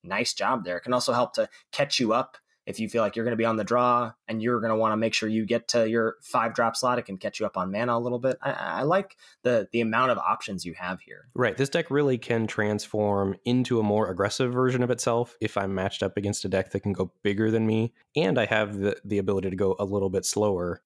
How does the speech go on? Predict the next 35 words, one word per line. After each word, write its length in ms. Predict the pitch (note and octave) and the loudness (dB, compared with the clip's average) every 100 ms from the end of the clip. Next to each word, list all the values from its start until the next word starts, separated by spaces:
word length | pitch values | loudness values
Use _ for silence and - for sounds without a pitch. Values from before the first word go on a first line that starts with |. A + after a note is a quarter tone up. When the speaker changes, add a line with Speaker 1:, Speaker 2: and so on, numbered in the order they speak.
| - | -6
Speaker 2:
if 180 | G2+ F2+ | -4 -2
I 80 | |
want 240 | F2+ F2 - | -2 -4 -8
to. 120 | F#2+ - _ - | -14 -16 _ -4
Speaker 1:
Right, 220 | B2 F2+ | -2 0
yeah, 140 | A#2 A2 | 0 2
it 20 | |
looks 160 | F3 | 2
like 140 | F3 D3 | 2 2
you're 100 | C#3 | 2
a 80 | C#3 | 2
little 320 | D3 F3+ F3+ | 2 4 4
aggressively 460 | D3 D3 C#3+ C3 | 2 0 0 0
slanted 380 | C3+ C3+ B2 A2+ | 0 2 2 2
at 80 | G#2+ | 0
the 60 | A2+ | -2
start 300 | - A2 A2 | 0 0 2
here 160 | A2 | 0
with 140 | G#2 - | 0 -2
the 80 | |
double 240 | G2 F#2 A2 | -2 -2 0
Fireblade 480 | D#3+ D3 C#3 C3+ B2 | 2 2 4 2 4
Artist, 280 | A#2+ A#2 | 2 0
the 80 | G2 | -2
double 220 | D3 E2 | -2 -2
Footlight 400 | - D3 A#2+ A2+ | -2 -2 0 -2
Fiend, 480 | - G#2+ G#2+ G#2 G2+ - - | 0 0 2 0 -2 -6 -8
trying 200 | - F#2+ | -2 -2
to 60 | F#2 | 0
finish 240 | A2+ G2+ | 0 2
off 160 | G2+ - | 0 0
the 60 | F#2 | -2
game 160 | F2+ | -2
with 120 | F#2 | -2
Iggy. 540 | G2 B2+ A#2 A2 G#2+ | -2 0 2 2 2